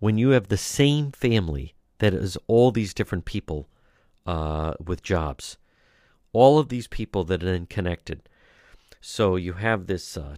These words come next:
Todd Sabatoni. He's got a job there. Michael Sabatoni. Like, th-, this, this is the state that is kicking in on this. Now, the thing about this, though, is you're, you're just not gonna hear a lot about this.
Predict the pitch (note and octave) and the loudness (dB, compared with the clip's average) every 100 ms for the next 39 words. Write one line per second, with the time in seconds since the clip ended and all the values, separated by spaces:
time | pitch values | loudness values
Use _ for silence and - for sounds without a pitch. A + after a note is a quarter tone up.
0 | - - B2 B2+ A#2+ - B2 A#2+ A#2 A#2+ | -16 -2 2 2 0 -2 -2 -2 -4 -2
1 | A#2+ B2 A#2+ - _ _ _ _ _ _ | -2 -2 -4 -8 _ _ _ _ _ _
2 | _ A#2+ B2+ - A#2+ A2+ A#2+ A2+ A2 A#2+ | _ -6 -6 -2 -2 -2 -2 -2 -2 -2
3 | A#2 G#2+ E2 E2 A#2 B2+ A2+ - A#2 A2 | -2 -4 -4 0 2 2 0 0 -2 0
4 | A#2 - A#2+ - A2+ B2+ - _ _ _ | -4 -4 -6 -4 -2 -2 -2 _ _ _
5 | _ _ _ _ _ C#3+ C#3+ D3+ F3+ - | _ _ _ _ _ -4 -2 -2 -4 -2
6 | G#3 - D4+ - G#3+ - F3 D#3 - - | -4 -4 -8 -6 -8 -6 -6 -6 -6 -6
7 | E2+ - - G2 G2+ F2 E2+ C#2 - F2+ | -6 -6 -6 -4 -6 -4 -4 -6 -8 -8
8 | C#2+ C#2 - - - - _ _ _ _ | -8 -10 -12 -12 -12 -18 _ _ _ _
9 | - - - - - B2+ A#2+ B2 E3+ E3 | -20 -20 -20 -4 4 6 6 2 0 2
10 | D3+ A2+ G#2+ F2 E2 - D#2 D2+ - G2 | 4 4 2 -2 -6 -6 -6 -6 -6 -6
11 | F2+ - - A2 C3 - A2+ G#2 A#2 - | -4 -8 -4 0 0 0 -2 0 -2 -4
12 | G2+ G#2 G2 - G2 F2 - G2+ E2+ D#2 | -2 0 -2 -2 -4 -4 -4 -2 -2 -4
13 | F2+ D#2 D#2 D#2+ D2+ D2+ - - - | -6 -4 -4 -4 -6 -8 -10 -12 -12